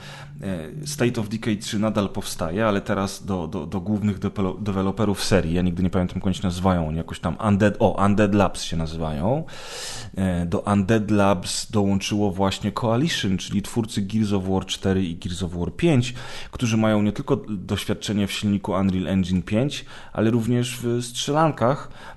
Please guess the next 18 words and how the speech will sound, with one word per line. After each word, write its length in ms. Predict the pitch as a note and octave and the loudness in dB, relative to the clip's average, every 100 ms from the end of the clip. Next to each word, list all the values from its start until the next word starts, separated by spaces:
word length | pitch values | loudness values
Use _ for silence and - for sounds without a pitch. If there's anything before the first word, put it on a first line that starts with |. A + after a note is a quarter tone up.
| - | -8
yy, 60 | A2+ A2 A2 - | -2 0 0 -2
a 100 | B2 | 2
jedno 280 | B2+ C#3 C3 | 4 4 4
i 80 | A#2 | 4
drugie 260 | B2+ B2 | 4 4
na 100 | A#2 | 4
pewno 280 | A2 G#2 G#2 | 2 0 0
przyda 300 | - G#2 G2+ | 0 0 0
się 200 | - G2 | 0 -2
trzeciemu 440 | F#2 G#2 - G2 G2 | -2 -4 0 0 2
State 300 | G2+ F#2 G2+ | 0 0 2
of 80 | |
Decay, 320 | A2+ B2 E2+ - | 2 2 -2 -2
bo 100 | F#2 | 0
nie 120 | G2+ | 2
wiem, 120 | G2+ | 4
czy 140 | F#2+ G2 | 2 2
Maciek 280 | F#2 F#2+ | 0 -2